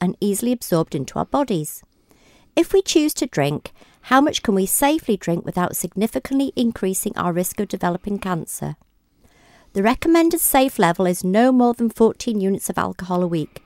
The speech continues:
so that's six pints of average strength beer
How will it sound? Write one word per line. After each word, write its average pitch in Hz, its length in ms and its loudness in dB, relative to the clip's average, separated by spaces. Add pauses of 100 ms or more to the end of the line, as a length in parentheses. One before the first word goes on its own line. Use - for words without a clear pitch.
(340)
so - 180 -2
that's 196 260 0
six - 280 -2
pints 247 400 0
of 233 100 -4
average 202 300 -2
strength - 480 -6
beer 156 300 -2